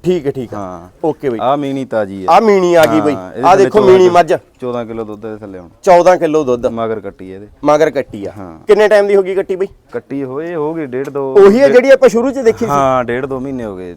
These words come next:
Speaker 1: ਠੀਕ ਹੈ ਬਈ, ਠੀਕ
Speaker 2: ਹਾਂ।
Speaker 1: ਆ।
Speaker 2: ਆਹ ਵੱਡੀ ਮੈਂ
Speaker 1: ਆਹ ਆ ਗਈ ਬਈ ਵੱਡੀ ਮੱਝ।
Speaker 2: ਹਾਂ। ਇਹ ਵੀ ਗਾਹਾਂ ਗੱਭਣ ਆ ਮਾਈ।
Speaker 1: ਇਹਦੇ ਥੱਲੇ ਕਿੰਨਾ
Speaker 2: ਇਹਦੇ
Speaker 1: ਦੁੱਧ ਆ ਬਈ?
Speaker 2: ਥੱਲੇ
Speaker 1: ਹਾਈਐਸਟ?
Speaker 2: ਸਾਢੇ ਬਾਈ ਲੀਟਰ ਦੁੱਧ ਚੋਇਆ ਸੀ ਆਪਾਂ ਇਹਦੇ ਥੱਲੋਂ ਆਪਾਂ।
Speaker 1: ਕਿਆ ਬਾਤ ਹੈ ਬਈ, ਸਾਢੇ ਬਾਈ ਲੀਟਰ ਦੁੱਧ ਆ ਮੱਝ, ਆ ਮੱਝ ਦੇ ਥੱਲੋਂ ਚੋਇਆ ਹੋਇਆ ਬਈ।
Speaker 2: ਹੂੰ।
Speaker 1: ਤੇ ਬਈ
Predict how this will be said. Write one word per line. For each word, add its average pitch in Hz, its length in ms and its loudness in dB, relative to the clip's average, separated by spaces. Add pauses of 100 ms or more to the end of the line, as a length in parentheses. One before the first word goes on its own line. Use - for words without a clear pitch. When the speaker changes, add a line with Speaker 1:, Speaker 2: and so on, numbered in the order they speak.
(120)
Speaker 1:
ਠੀਕ 160 280 -6
ਹੈ 113 60 -6
ਬਈ, 101 120 -8
ਠੀਕ 98 180 -14
Speaker 2:
ਹਾਂ। 92 100 -14
Speaker 1:
ਆ। 82 80 -16 (520)
Speaker 2:
ਆਹ 139 120 -4
ਵੱਡੀ 120 260 -6
ਮੈਂ 123 100 -8
Speaker 1:
ਆਹ 202 220 8
ਆ 190 40 6
ਗਈ 170 120 -2
ਬਈ 185 140 0
ਵੱਡੀ 175 320 -2
ਮੱਝ। 151 280 -2
Speaker 2:
ਹਾਂ। 92 480 -8 (400)
ਇਹ 117 140 -10
ਵੀ 143 120 -8
ਗਾਹਾਂ 131 220 -6
ਗੱਭਣ 113 300 -8
ਆ 127 40 -8
ਮਾਈ। 113 280 -12 (260)
Speaker 1:
ਇਹਦੇ 220 180 6
ਥੱਲੇ 220 240 2
ਕਿੰਨਾ 214 200 2
Speaker 2:
ਇਹਦੇ 208 120 2
Speaker 1:
ਦੁੱਧ 202 100 0
ਆ 233 60 6
ਬਈ? 214 100 6
Speaker 2:
ਥੱਲੇ 196 120 6
Speaker 1:
ਹਾਈਐਸਟ? 190 460 2 (460)
Speaker 2:
ਸਾਢੇ 131 240 -4
ਬਾਈ 143 200 -4
ਲੀਟਰ 127 180 -12
ਦੁੱਧ 120 200 -12
ਚੋਇਆ 110 260 -12
ਸੀ 98 80 -14
ਆਪਾਂ 95 200 -16
ਇਹਦੇ 98 120 -18
ਥੱਲੋਂ 92 220 -20
ਆਪਾਂ। - 200 -20
Speaker 1:
ਕਿਆ 151 260 6
ਬਾਤ 143 220 4
ਹੈ 135 60 2
ਬਈ, 131 140 -2
ਸਾਢੇ 180 480 0
ਬਾਈ 185 280 4
ਲੀਟਰ 190 340 -2
ਦੁੱਧ 175 260 0
ਆ 214 300 4
ਮੱਝ, 220 260 2 (220)
ਆ 190 140 6
ਮੱਝ 226 240 2
ਦੇ 226 140 4
ਥੱਲੋਂ 202 220 2
ਚੋਇਆ 196 300 6
ਹੋਇਆ 185 220 8
ਬਈ। 196 180 2
Speaker 2:
ਹੂੰ। 185 140 -16 (240)
Speaker 1:
ਤੇ 202 120 4
ਬਈ 202 240 0